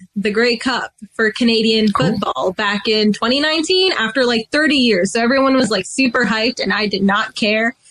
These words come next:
Speaker 1: But I took a picture
Speaker 2: <laughs>
Speaker 1: beside it anyway 'cause I'm like, "Well, this would be a fun momentum 'cause it'll probably be another thirty years before they win again." So.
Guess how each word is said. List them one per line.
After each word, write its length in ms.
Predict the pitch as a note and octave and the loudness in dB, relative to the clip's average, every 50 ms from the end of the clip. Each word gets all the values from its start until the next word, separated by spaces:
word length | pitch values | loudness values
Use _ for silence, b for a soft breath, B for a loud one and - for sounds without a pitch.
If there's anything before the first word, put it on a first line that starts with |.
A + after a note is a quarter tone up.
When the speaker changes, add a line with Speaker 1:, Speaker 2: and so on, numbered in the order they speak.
| b b b b b b _ | b b b b b b _
Speaker 1:
But 100 | B3 B3 | -4 -2
I 120 | C4 D4+ - | -2 -2 -2
took 220 | - G#4+ G4+ - | 0 -2 0 0
a 40 | G#4 | 0
picture 280 | D#4 - - - - B3+ | 0 0 0 2 0 0
Speaker 2:
<laughs> 20 | |
Speaker 1:
beside 320 | - G#4 - G4 F#4+ F#4+ G4 | 0 0 0 0 0 0 2
it 100 | G4+ G4 | 0 0
anyway 400 | F#4 F#4+ F#4 E4 C4 A#3 A3+ A3 | 0 0 0 0 0 0 0 0
'cause 180 | A3 C#4+ C4+ A#3+ | -2 -2 -2 -2
I'm 80 | D4 D4 | 0 0
like, 180 | D4+ D#4 D4+ | 0 -2 0
"Well, 160 | G#4 G#4 G#4+ G4+ | 0 0 0 0
this 220 | A4+ A4+ G#4+ - | 0 0 0 0
would 100 | G4 D#4 | -2 0
be 120 | B3+ C#4 B3 | 0 0 0
a 120 | G#3+ A3+ | -2 -2
fun 200 | - B3+ A3+ A3+ | -2 -2 0 0
momentum 480 | G#3+ G#3+ G#3+ A3 G#3+ A3+ D4+ C#4+ C#4 C4+ | 0 0 2 0 0 2 2 0 0 0
'cause 120 | - C#4+ | 0 0
it'll 200 | B3 C#4+ C#4 C#4 | 0 0 0 0
probably 320 | - E4 D#4 D4+ D#4+ D#4+ C4 | 0 -2 -2 0 0 0 0
be 160 | D4 D#4+ D#4 | 0 0 0
another 280 | D#4 E4+ D#4+ C4+ A#3 | 0 0 0 0 -2
thirty 220 | A3+ G3+ G3+ G3 G3 | 0 -2 -2 -2 -2
years 220 | F3+ F#3+ G3 G3 | -2 -2 -4 -6
before 240 | - F#3+ - G3+ F#3 | -8 -8 -4 -4 -2
they 100 | F#3 G3 | -2 -2
win 140 | F#3+ F#3 F#3+ | 0 0 0
again." 260 | F#3 - - F#3 G3 | 0 -2 -2 -4 -6
So. 320 | G3 - A3 G3+ G3 G#3 | -4 -2 -2 -2 -2 -4